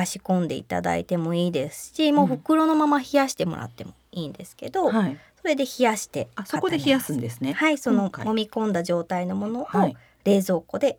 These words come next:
Speaker 1: 冷やします。
Speaker 2: はい。これどれぐらい？
Speaker 1: だいたい一から二時間ぐらいで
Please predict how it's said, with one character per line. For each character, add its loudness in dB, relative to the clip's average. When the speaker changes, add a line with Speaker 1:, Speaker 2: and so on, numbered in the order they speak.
Speaker 1:
冷 -4
や -2
し -10
ま -6
す。 -20
Speaker 2:
は -20
い。 -20
こ -20
れ -18
ど -4
れ -2
ぐ -8
ら -4
い？ -10
Speaker 1:
だ -4
い -8
た 0
い -2
一 -4
か 4
ら 6
二 2
時 -2
間 2
ぐ -2
ら 4
い 2
で -2